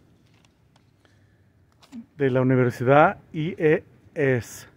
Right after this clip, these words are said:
C uno uno, Instituto de Estudios Superiores,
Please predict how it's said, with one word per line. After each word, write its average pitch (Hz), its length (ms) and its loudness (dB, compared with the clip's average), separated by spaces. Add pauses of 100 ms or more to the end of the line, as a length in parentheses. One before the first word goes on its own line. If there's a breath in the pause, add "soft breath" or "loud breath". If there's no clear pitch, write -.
(220)
C 151 540 0 (640)
uno 143 200 -6
uno, 143 380 0 (220)
Instituto 147 580 -10
de 147 60 -4
Estudios 165 480 -6
Superiores, 117 720 -4